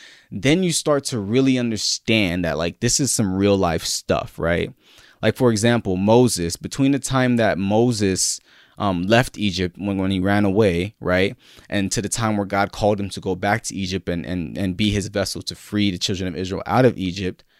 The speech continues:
I believe the word of God says that was forty-year span. Forty years. That means that Moses left Egypt and he was a shepherd for some time in the wilderness or whatever, wherever he was at.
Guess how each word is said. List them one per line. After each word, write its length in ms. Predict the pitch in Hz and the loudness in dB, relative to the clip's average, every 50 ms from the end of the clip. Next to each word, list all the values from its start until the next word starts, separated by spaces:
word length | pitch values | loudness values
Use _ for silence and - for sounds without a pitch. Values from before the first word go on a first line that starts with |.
| _ _ - | _ _ -6
I 80 | - | -2
believe 220 | 113 113 135 185 220 | 0 4 4 4 4
the 80 | 202 | 4
word 140 | 160 151 147 | 6 6 6
of 60 | 135 | 6
God 100 | 135 131 | 6 4
says 220 | 127 - - 123 117 | 2 2 0 0 2
that 80 | 120 | 2
was 160 | 120 117 104 - | 2 2 2 -2
forty-year 720 | - - - 135 139 147 147 143 135 127 127 131 131 127 | -6 -8 -4 0 2 2 2 2 2 2 2 2 2 0
span. 560 | - - - 131 127 - - - - 104 - _ _ _ _ _ _ _ _ _ _ _ _ _ _ _ _ _ _ _ _ _ _ _ | 0 -2 -4 -4 -4 -4 -4 -6 -10 -16 -20 _ _ _ _ _ _ _ _ _ _ _ _ _ _ _ _ _ _ _ _ _ _ _
Forty 360 | _ - - 165 170 165 156 | _ 0 6 8 8 8 8
years. 540 | 170 156 143 151 135 - - - - - - - _ - - - - - - | 6 4 4 4 4 2 -2 -6 -12 -16 -18 -20 _ -20 -20 -20 -12 -2 2
That 180 | 123 147 165 | 4 4 4
means 240 | 190 190 185 190 170 | 4 2 0 2 2
that 300 | 151 165 143 113 71 - - _ _ _ _ - | 4 4 4 4 0 -4 -12 _ _ _ _ -4
Moses 540 | 117 123 127 139 156 160 156 151 - - - | 0 2 4 4 4 2 0 -2 -4 -4 -2
left 320 | 113 123 123 147 - - | 0 2 2 2 0 -4
Egypt 480 | - - 127 117 95 101 101 107 - _ _ _ _ _ _ _ _ _ _ _ _ _ _ - - | -6 -4 -4 -2 0 -2 -2 -2 -4 _ _ _ _ _ _ _ _ _ _ _ _ _ _ -14 -6
and 280 | - 110 117 113 85 107 | -2 0 0 0 0 -2
he 120 | 107 120 | 0 0
was 120 | 110 101 | 0 0
a 40 | 98 | 0
shepherd 540 | - - - 139 139 - - 147 139 135 127 | 0 2 4 4 4 6 6 6 6 6 4
for 140 | - - 127 | 2 -2 -2
some 180 | - - 131 | 0 0 -2
time 460 | 117 - - 135 127 127 127 127 127 120 | 0 0 0 2 2 4 2 2 2 2
in 80 | 113 | 2
the 80 | 107 101 | 0 0
wilderness 520 | 95 107 117 127 117 117 110 107 104 - | 2 2 2 2 2 2 0 0 -2 -2
or 40 | 98 | -2
whatever, 320 | 95 98 113 123 120 110 | 0 2 2 2 2 0
wherever 360 | 101 101 95 101 117 127 123 113 | 0 2 2 4 4 4 2 0
he 100 | 98 98 | 0 0
was 220 | 95 92 90 87 | 0 -2 -2 -2
at. 260 | 85 87 90 92 - | -2 -2 0 -2 -2